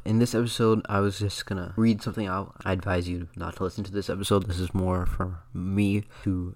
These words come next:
get over my own stuff, just to make sure I hold myself accountable. So I advise you not to listen to this episode, but if you want to, I mean, you can. This episode's pretty short. It's not a complete episode. I don't f-, plan on completing it. I plan on leaving it just like this.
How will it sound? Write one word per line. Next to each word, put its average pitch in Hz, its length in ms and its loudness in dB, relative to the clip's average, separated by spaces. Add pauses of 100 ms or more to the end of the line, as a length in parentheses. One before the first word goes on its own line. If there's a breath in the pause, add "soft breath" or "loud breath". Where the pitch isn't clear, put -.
get 98 160 2
over 90 540 0
my 98 220 0
own 95 120 0
stuff, 92 340 -4 (100)
just 92 220 -4
to - 40 -4
make 90 160 -2
sure 92 320 -4
I 90 120 2
hold 90 180 -4
myself 90 340 -4
accountable. 95 460 -2 (260 loud breath)
So - 140 -8
I - 20 -2
advise 92 340 -4
you 95 240 -6
not 92 220 -6
to - 80 -2
listen 107 200 -2
to 104 100 -10
this 113 180 -6
episode, 113 340 -4
but 101 60 -2
if 95 140 -4
you 98 80 2
want 92 180 2
to, 107 80 2
I 98 40 2
mean, 90 300 -4
you 90 60 -12
can. - 160 -10
This 101 80 -6
episode's 98 300 0
pretty 98 160 -2
short. 92 320 0
It's - 200 -8
not 92 160 0
a 90 60 -8
complete 95 340 -4
episode. 95 540 -2
I 90 80 -2
don't - 200 -4
f-, - 240 -18
plan 95 260 -2
on 95 80 -4
completing 101 420 -2
it. 104 180 -4
I 92 40 -12
plan 92 180 -2
on 90 140 -4
leaving 92 240 -4
it 90 100 -8
just - 180 -12
like 95 140 -8
this. 104 320 -6